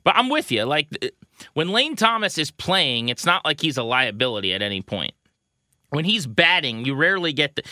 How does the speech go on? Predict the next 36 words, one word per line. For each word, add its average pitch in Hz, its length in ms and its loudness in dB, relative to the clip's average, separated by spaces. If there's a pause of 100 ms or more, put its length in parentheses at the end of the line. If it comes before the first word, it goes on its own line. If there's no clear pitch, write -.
(140)
it, 160 160 -2
it's 170 140 0
not 226 120 4
like 226 120 -2
he 190 100 -2
comes 180 260 -2
to 147 60 -8
the 127 100 -2
plate 156 300 0
and 120 60 -4
it's 127 140 -4
some, 123 360 0 (380)
you 123 80 0
know, 120 100 -2
light 139 240 2
hitting 139 240 0
catcher 135 400 2
where 117 120 0
you 110 120 -2
go, 110 240 -2
"Oh 107 60 -6
God, 98 420 -2 (720)
rally's 117 400 0
over." 98 280 -4
I - 400 -10
mean, 180 60 4
that's 262 140 0
not 226 240 4 (320)
what 156 160 2
I'm 143 120 0
talking 135 300 2
about 117 200 0
at 101 80 -4
all. 131 260 2
I 123 120 2
just, 131 340 0